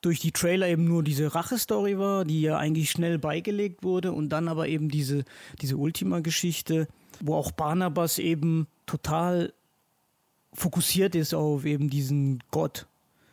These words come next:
und eben versucht, eben diesen Wille von dem oder eben seine Idealien eben zu erfüllen, dass so eine gewisse Motivation da ist, ist immer so gemischte Gefühle. Ich find's ganz gut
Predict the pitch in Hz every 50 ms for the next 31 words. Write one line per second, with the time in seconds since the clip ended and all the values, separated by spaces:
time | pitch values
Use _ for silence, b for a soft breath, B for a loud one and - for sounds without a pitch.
0 | b b b b b b b b _ _ _ - 139 139 139 139 139 135 131 151
1 | 143 156 151 131 - 160 135 135 160 160 - 160 160 156 156 139 143 139 147 151
2 | 143 135 156 156 170 170 160 160 - 165 156 143 156 156 147 143 - 139 131 139
3 | 135 139 147 131 147 143 143 139 139 139 139 139 135 131 143 151 131 139 139 143
4 | 151 139 139 143 147 143 151 156 151 147 139 143 143 135 135 143 143 135 B B
5 | B B B B B B B B B B B - - 151 143 - - 165 165 170
6 | 180 180 180 - b b b b b b b b b b b _ _ _ _ _
7 | _ _ _ _ - 170 - - 160 151 156 175 165 165 165 165 139 165 160 156
8 | 175 175 165 160 - 160 151 160 151 - - 175 175 190 196 190 180 175 165 170
9 | 170 170 160 - B B B B B B B B B B B B B B B B
10 | B B _ - 349 - - - 160 180 196 190 156 185 156 170 170 170 160 -
11 | - 180 147 - - 185 185 185 185 - - 202 180 - 185 165 160 - - -
12 | - 185 233 311 - -